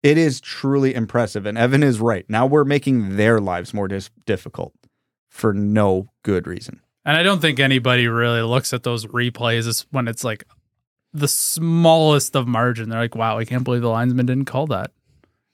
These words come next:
Speaker 2: in that, like, tenth, uh, eight, one, one thousandth of a second. How did they not see that?" But it's just, you, you might end up seeing linesmen make more offside calls because they're like, "Well,
Speaker 1: That
Speaker 2: better
Speaker 1: is
Speaker 2: be safe than sorry."
Speaker 1: That is happening now.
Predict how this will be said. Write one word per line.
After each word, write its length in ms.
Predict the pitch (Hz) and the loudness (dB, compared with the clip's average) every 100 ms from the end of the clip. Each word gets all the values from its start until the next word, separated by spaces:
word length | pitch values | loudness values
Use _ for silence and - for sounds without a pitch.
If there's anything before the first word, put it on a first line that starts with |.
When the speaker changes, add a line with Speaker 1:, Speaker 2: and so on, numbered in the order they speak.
| _ | _
Speaker 2:
in 100 | - | 2
that, 200 | 127 120 | 4 4
like, 200 | 131 120 - | 2 0 -2
tenth, 340 | 143 139 - - | -2 -2 -4 -12
uh, 100 | - - | -14 -6
eight, 200 | 151 - - _ _ - | -6 -6 -18 _ _ -2
one, 400 | 139 147 135 147 | 2 2 0 -2
one 160 | 135 | -2
thousandth 560 | 123 135 135 143 135 127 | 0 2 2 0 -2 -2
of 140 | 123 | -2
a 40 | 123 | 0
second. 440 | - 170 127 107 | 0 -2 -4 -6
How 180 | - 156 | -2 0
did 100 | 160 | 2
they 120 | 151 | 2
not 200 | 147 139 | 2 -2
see 200 | - 143 | -2 -4
that?" 320 | 117 87 - _ _ _ _ - | -4 -6 -10 _ _ _ _ 0
But 140 | 143 | 2
it's 140 | 151 | 2
just, 340 | 170 151 - - _ _ _ _ _ _ _ _ | 2 0 -4 -14 _ _ _ _ _ _ _ _
you, 180 | 147 156 - | -2 -2 0
you 100 | 151 | 0
might 220 | 160 175 | 2 2
end 160 | 160 143 | 2 2
up 140 | 123 | 0
seeing 280 | - 139 131 | -2 0 2
linesmen 540 | 123 131 127 123 123 | 2 2 0 -2 -2
make 260 | 120 117 - | -2 -4 -6
more 400 | 110 104 143 135 | -16 -6 -2 0
offside 520 | 117 - 135 127 127 | 0 -4 -2 -2 -2
calls 360 | - 110 113 - | -8 -12 -12 -12
because 320 | 123 120 117 | -14 -12 -10
they're 120 | 120 | -10
like, 120 | 113 | -10
"Well, 220 | 110 131 - _ _ _ _ _ _ 143 | -10 -14 -14 _ _ _ _ _ _ 0
Speaker 1:
That 160 | 147 | 4
Speaker 2:
better 80 | 147 | 4
Speaker 1:
is 80 | 147 | 4
Speaker 2:
be 120 | 170 | 0
safe 300 | - 165 170 | -2 -4 -4
than 140 | 165 | -4
sorry." 420 | 147 180 208 127 139 | -4 -2 0 -2 0
Speaker 1:
That 160 | 165 180 | 2 4
is 160 | 254 254 | 2 2
happening 460 | 190 131 123 107 | 0 0 -2 -2
now. 260 | 92 73 | -4 -8